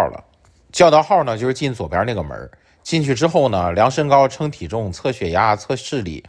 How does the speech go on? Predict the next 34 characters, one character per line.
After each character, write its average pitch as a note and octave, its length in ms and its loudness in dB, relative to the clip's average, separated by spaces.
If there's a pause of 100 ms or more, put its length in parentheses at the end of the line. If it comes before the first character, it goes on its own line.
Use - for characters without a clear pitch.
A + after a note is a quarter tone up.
(300)
还 G#2+ 160 0
有 G2+ 120 4
孩 G2 220 0
子 A#2+ 100 -6
的 G#2+ 140 -2
听 E3 380 -2
力、 F#2+ 340 -6 (320)
眼 E2+ 320 -2
睛、 A2 320 -2
口 D#2 260 -8
腔， B2 320 0
反 E2 200 -2
正 A2 260 -4
这 - 140 -2
一 A2 100 0
套 F2 240 2
下 - 220 -4
来。 - 180 -8 (580)
接 F3+ 200 4
下 F#3 120 4
来 A2 160 2
呢， B2 160 -4
就 B2+ 140 -4
有 G#2 140 0
一 A2 100 -2
个 A#2+ 140 2
助 D3 240 0
理 D2+ 160 -8
的 D#2+ 80 -8
医 G2 120 0
生 G2 200 0
进 F#2 160 -2
来 D2 120 -2
谈， B1+ 360 -4